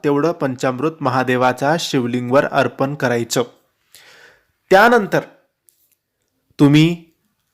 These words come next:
अकरा बेलपत्र महादेवाच्या शिवलिंगवर एक एक करून ठेवायचे आहेत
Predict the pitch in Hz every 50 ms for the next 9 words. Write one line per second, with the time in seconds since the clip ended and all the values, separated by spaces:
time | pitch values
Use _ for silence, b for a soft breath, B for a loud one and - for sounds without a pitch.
0 | _ _ _ _ _ - 170 180 180 - 208 190 190 190 196 190 156 131 147 156
1 | 160 160 160 - 190 175 - - 147 127 - - _ _ _ _ - 139 131 143
2 | 147 131 139 139 143 139 156 143 123 - - 151 143 135 147 175 180 160 139 123
3 | - - - 165 160 170 170 - - 180 180 175 - - - 156 156 185 226 254
4 | 262 - - _ _ _ _ _ _ - - 151 123 123 120 117 - 139 127 120
5 | 104 127